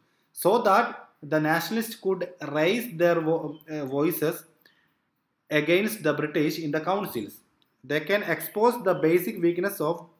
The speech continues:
these assemblies also. Next, uh, group is the No Changes. No Changes advocated entry into legislative council.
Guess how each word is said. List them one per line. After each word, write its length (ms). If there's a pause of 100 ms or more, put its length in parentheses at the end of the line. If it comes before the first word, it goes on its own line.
(120)
these 300
assemblies 560
also. 260 (840)
Next, 440
uh, 540 (1200)
group 260
is 320
the 320
No 320
Changes. 640 (880)
No 240
Changes 400
advocated 760
entry 480
into 400
legislative 540
council. 500